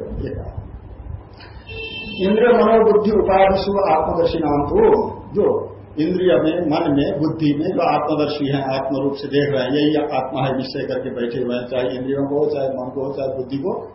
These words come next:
आत्मा समझ के बैठे हुए लोग हैं, जो अपने में पंडिताभिमानी हैं। पंडितम मन्यमान आता है ना मुंडक में,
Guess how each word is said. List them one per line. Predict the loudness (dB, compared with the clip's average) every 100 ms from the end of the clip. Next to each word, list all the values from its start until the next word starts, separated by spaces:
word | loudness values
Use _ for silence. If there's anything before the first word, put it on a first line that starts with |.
| -4
आत्मा | -2 -2 -4
समझ | -6
के | -6 -4
बैठे | -4 -2 -2
हुए | -2
लोग | -2 -2
हैं, | -2
जो | -2 -2 -4 -8 -6
अपने | -2 0
में | 2
पंडिताभिमानी | 2 2 4 4 4 4 4 4 2
हैं। | 2 -2 -12 -18 -20 -14 -14 -14 -16 -16 -18 -20 -20 -14
पंडितम | -2 0 2 2 2
मन्यमान | 2 4 4 4
आता | 4 2 2
है |
ना | 2 0
मुंडक | -2 -2
में, | -2 -6